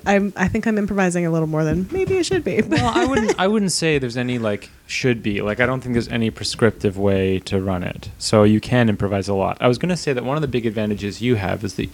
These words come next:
Speaker 2: you're playing in the Star Trek universe. That,
Speaker 1: Mm-hmm.
Speaker 2: like, so effectively, if you take a s-, a map of the Alpha Quadrant and then Memory Alpha, which is, like, a wiki dedicated to Star Trek, you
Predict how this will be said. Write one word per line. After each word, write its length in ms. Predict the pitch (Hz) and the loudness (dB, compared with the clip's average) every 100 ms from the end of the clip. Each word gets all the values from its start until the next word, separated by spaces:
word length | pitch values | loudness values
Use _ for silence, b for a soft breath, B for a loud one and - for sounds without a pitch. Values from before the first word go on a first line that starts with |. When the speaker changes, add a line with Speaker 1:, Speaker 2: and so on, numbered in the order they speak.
| - | -4
Speaker 2:
you're 180 | 127 113 | -2 -2
playing 400 | - 117 107 104 | 0 0 0 -2
in 80 | 98 | -6
the 60 | |
Star 220 | - 110 101 | -2 0 0
Trek 260 | - - | -4 -6
universe. 440 | 104 - - - - | -8 -8 -10 -8 -2
That, 80 | 208 | 0
Speaker 1:
Mm-hmm. 140 | 202 | 2
Speaker 2:
like, 200 | 139 90 B B - | 2 0 B B -10
so 300 | - 139 135 | 0 2 2
effectively, 720 | 135 - 190 - 117 107 104 B B - | -2 -2 -2 -2 0 2 0 B B -6
if 160 | 117 | -2
you 80 | 139 | -2
take 260 | - 175 170 | 0 -2 0
a 20 | |
s-, 120 | - | -4
a 80 | 120 | -2
map 380 | 113 113 123 120 | 0 2 2 0
of 80 | 113 | 0
the 120 | 107 | 2
Alpha 220 | 101 - | 2 0
Quadrant 580 | - 98 98 98 107 - b b b - | -6 -4 -4 -4 -6 -8 b b b -6
and 160 | 113 120 | -2 2
then 200 | 117 113 | 2 2
Memory 360 | 117 127 113 110 | 2 2 2 2
Alpha, 460 | 104 107 - 101 101 | 0 0 -4 -8 -6
which 220 | 104 - | -6 -6
is, 100 | 95 | -6
like, 140 | 101 | -4
a 60 | 98 | -2
wiki 420 | 98 101 - 104 | 0 0 -2 -6
dedicated 500 | 98 95 95 92 95 | -4 -4 -6 -8 -10
to 80 | 95 | -10
Star 240 | - 110 104 | -4 -2 -2
Trek, 240 | 107 | -6
you 80 | 104 | -6